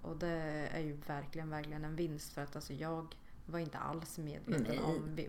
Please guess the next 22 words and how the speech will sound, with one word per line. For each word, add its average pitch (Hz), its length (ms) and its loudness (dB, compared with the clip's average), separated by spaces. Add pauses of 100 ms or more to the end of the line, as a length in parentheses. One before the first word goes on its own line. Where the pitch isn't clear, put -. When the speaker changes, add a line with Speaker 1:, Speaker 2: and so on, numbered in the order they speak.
(160)
Speaker 1:
vilka 160 240 0
gränser 156 480 2
jag 151 180 0
egentligen 151 640 2
hade, 151 560 0
liksom. 202 280 6
Speaker 2:
Nej. 180 280 6 (800)
Speaker 1:
Eh, 165 500 8 (440)
men 175 120 2
jag 180 120 0
tror 185 240 4
att 175 100 0
det 180 60 0
blir 180 180 4
annorlunda 175 540 4
när 180 100 2
man 165 140 0
har, 156 280 -2
eh, 160 520 -4
en 170 60 -2
son 170 440 0
också. - 220 -8